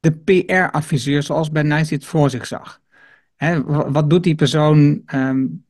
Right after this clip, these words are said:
eh, wat moet hij doen? Ehm, en dus dat is eigenlijk wat er gebeurt. Dat je mensen die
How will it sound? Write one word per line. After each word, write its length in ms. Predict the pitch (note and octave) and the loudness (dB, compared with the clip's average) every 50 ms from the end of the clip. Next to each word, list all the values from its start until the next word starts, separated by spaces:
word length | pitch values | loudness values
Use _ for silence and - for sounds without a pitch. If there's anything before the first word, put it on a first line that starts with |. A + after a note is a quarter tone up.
| - | -16
eh, 140 | G#3 E3+ D3 - - C3 B2+ B2+ | -12 -12 -12 -10 -8 -10 -10 -10
wat 260 | - C#3+ C#3+ C#3 - | -6 -4 -4 -2 4
moet 180 | - D3+ F3 - | 4 4 4 4
hij 120 | E3 C#3+ | 2 2
doen? 380 | C3+ D#3 D#3 D#3 D3+ D3 C#3 C3+ - - - - - _ _ _ _ | 4 6 6 6 6 6 4 0 -4 -18 -20 -20 -20 _ _ _ _
Ehm, 540 | _ - C3 C3 C3 C3 B2+ C3 B2+ B2+ B2+ D3+ - _ _ _ _ | _ -2 0 0 2 2 4 4 2 2 0 -4 -8 _ _ _ _
en 320 | - C3+ B2+ B2+ B2+ B2 - | -8 -4 -2 -2 -2 -4 -4
dus 300 | - C#3+ D3+ D3 C#3 - - _ _ _ _ _ _ _ _ _ _ _ | -6 0 0 0 0 -2 -12 _ _ _ _ _ _ _ _ _ _ _
dat 260 | - D3+ D#3 G#3 - | -4 -2 -2 0 0
is 100 | A#3+ G#3 | 0 -2
eigenlijk 440 | - - F#3+ G#3 - - D#3+ D#3 - | 0 0 0 0 0 0 -2 -2 -2
wat 180 | D3+ D#3 D#3 D#3 | -2 -2 -2 0
er 60 | D3+ | 0
gebeurt. 360 | D3+ C3+ B2+ D#3 D3 B2+ C3 | -2 0 2 0 0 0 0
Dat 140 | - B2+ - | -4 -4 -2
je 280 | D3+ C#3+ C#3 C3+ C#3 _ _ _ _ _ _ _ _ _ _ _ _ | 0 0 0 -2 -4 _ _ _ _ _ _ _ _ _ _ _ _
mensen 480 | _ - C#3+ D#3 F3+ G#3 F#3+ - F#3 D#3+ | _ -4 -2 0 0 0 0 0 -4 -4
die 360 | D3+ D#3+ D3+ D3 C3 - _ | -2 -2 -2 -2 -4 -6 _